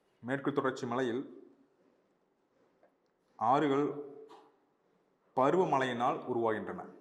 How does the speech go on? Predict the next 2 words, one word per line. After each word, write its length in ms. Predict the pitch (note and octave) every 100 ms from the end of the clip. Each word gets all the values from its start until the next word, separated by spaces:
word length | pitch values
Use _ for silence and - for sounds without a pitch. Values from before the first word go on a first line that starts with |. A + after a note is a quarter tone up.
| - _ _ _
எழுதிங்க 420 | A#2 G#2+ F#2 F2+ - _ _ _ _ _ _ _ _ _ _ _ _ _ _ _ _ _ _ _ _ _ _ _ _ _ _ _
இங்கிலீஷா. 380 | B2 A#2 -